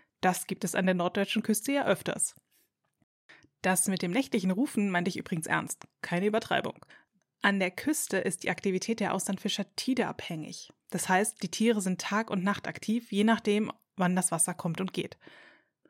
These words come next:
Ohne den Einfluss der Gezeiten sind sie im Binnenland aber nur tagaktiv. Ich gebe zu, es ist ein bisschen verwirrend,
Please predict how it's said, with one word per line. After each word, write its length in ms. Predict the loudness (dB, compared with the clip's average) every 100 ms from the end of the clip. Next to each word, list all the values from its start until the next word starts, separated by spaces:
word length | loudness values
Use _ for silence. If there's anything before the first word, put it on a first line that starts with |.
| _ _ _ _ 2
Ohne 240 | 2 4
den 160 | 2 2
Einfluss 300 | 0 -2 -2
der 100 | -4
Gezeiten 640 | -4 -4 -4 -4 -6 -2
sind 220 | 0 2
sie 60 | 2
im 100 | 2
Binnenland 540 | 2 2 2 2 0 -2
aber 160 | 0
nur 200 | 0 -2
tagaktiv. 800 | -2 -4 -4 -8 -14 -16 -16 -18 -20 _ _ _ _
Ich 120 | -2
gebe 220 | 0 0 0
zu, 220 | 0 0
es 120 | 0
ist 140 | 0
ein 160 | 2 2
bisschen 340 | 0 0 0
verwirrend, 560 | 0 2 4 4 2 0